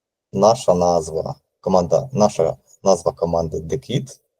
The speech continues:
Це абревіатури, власне, із перших букв наших імен. І в такому порядку розставили. У нас тут є посилання на наші LinkedIn. Якщо буде цікаво, е,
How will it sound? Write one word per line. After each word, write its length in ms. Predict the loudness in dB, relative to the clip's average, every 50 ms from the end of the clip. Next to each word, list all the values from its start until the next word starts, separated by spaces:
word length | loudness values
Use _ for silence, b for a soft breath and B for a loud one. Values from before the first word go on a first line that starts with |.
| _ _ _ _ _ _
Це 440 | 0 2 4 4 4 4 0 -4 -8 -14 _ _ _ -2
абревіатури, 580 | 0 2 2 2 2 2 0 -2 2 2 2 4
власне, 540 | 4 2 2 2 0 -4 -4 -4 -4 -4 -8
із 440 | -10 -8 -6 -6 -6 -6 -8 -10 _ _ _ _ _ _ _ _ _ _ _ _ _ _ _ _ _ _
перших 400 | 6 6 6 6 2 -6 -14 -8 -4
букв 240 | -4 -4 -2 -4 -4
наших 440 | -4 -4 -4 -6 -8 -18 _ -10 -6
імен. 300 | -4 -2 -2 -4 -6 -10 _ _ _ _ -10
І 60 | -10
в 80 | -4 -2
такому 340 | -2 0 0 0 0 2 2
порядку 360 | 4 4 4 4 2 0 -2
розставили. 440 | -2 -2 -2 -2 -2 -2 -4 -6 -10 _ _ _ B B B B B B B B B B B B B B B B
У 60 | 0 4
нас 240 | 4 4 4 4
тут 220 | 0 -8 -12 -8 -2
є 140 | 0 0 2
посилання 540 | 2 0 -2 2 2 4 4 4 2 0
на 120 | -2 -2 -2
наші 300 | -2 -2 -2 -4 -6 -4
LinkedIn. 680 | -4 -4 -6 -6 -8 -10 -6 -4 -2 -2 0 0 -2 -4 -6 _ _ _ _
Якщо 460 | -4 -4 -4 -6 -8 -2 2 2 2
буде 300 | 2 0 -4 -2 -2 -4
цікаво, 840 | -4 -6 -12 -6 0 4 6 6 6 4 2 0 0 0 -2 -4 -8 _ _
е, 60 | -18